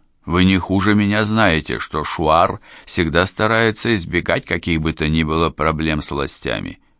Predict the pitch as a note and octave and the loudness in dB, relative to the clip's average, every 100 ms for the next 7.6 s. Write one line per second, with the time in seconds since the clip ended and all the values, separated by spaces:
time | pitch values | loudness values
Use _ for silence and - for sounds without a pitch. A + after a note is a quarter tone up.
0 | _ _ _ - D2+ D#2 D2 E2 F2+ - | _ _ _ -4 0 0 0 0 0 -2
1 | - D#3 F#2 G2 C3+ _ _ _ _ _ | -4 -2 0 -2 -6 _ _ _ _ _
2 | _ _ - F2 - - G2+ G2 G#2 G2+ | _ _ 0 0 0 2 2 4 4 2
3 | F#2+ A#2 A2+ G#2 G2+ F#2+ F2+ D#2+ D#2 D2+ | 2 2 2 2 2 2 2 4 2 2
4 | E2 E2+ E2+ E2+ E2 G2 G#2+ - G#2+ F2 | 2 2 2 0 2 2 0 0 0 0
5 | D#2+ D#2 D#2 D2 D#2+ D#2 C#2+ D2 E2+ D#2+ | -2 -2 -2 -2 -2 -2 -2 -2 0 0
6 | D#2+ D#2+ D2+ - D#2 D#2+ E2 E2+ D#2+ D#2 | 0 0 0 -2 -2 0 0 2 2 2
7 | D#2+ D2+ D2 - A1+ G#1 | 0 0 -2 -4 -8 -10